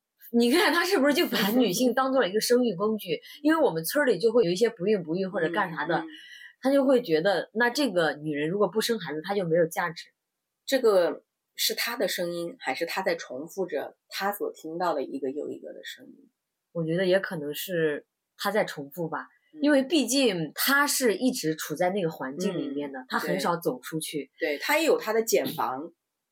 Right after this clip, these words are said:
Speaker 1: 对。
Speaker 2: 她的那个茧房里面就是这个声音，是最大的、最正确的。
Speaker 1: 而且她这些声音很极端，她好像还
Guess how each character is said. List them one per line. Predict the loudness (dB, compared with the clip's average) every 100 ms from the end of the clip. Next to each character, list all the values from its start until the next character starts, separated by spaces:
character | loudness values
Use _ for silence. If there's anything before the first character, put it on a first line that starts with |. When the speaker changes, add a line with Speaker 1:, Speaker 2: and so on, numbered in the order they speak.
| _ 0
Speaker 1:
对。 | 2
Speaker 2:
她 | 4
的 | 2
那 | 0
个 | 2
茧 | 0 0
房 | -2 -2
里 | -2
面 | -6 2
就 | 4 4
是 | 2
这 | -2
个 | -2
声 | -4 -8
音， | -8 -12 _ -12 -6
是 | -4
最 | 0 -2
大 | 0 0 0
的、 | 0 -2
最 | -4 -8
正 | -4 -4 -4
确 | -4 -4 -6
的。 | -10 _ _ -2
Speaker 1:
而 | 2
且 | 0
她 | 0 0
这 | 0
些 | 0
声 | -2 -2
音 | -2
很 | -4 -6 -6
极 | -8 -2
端， | 0 0 -4 -14 -20 _
她 | -2 0
好 | 0 0
像 | 0 0
还 | -2 -4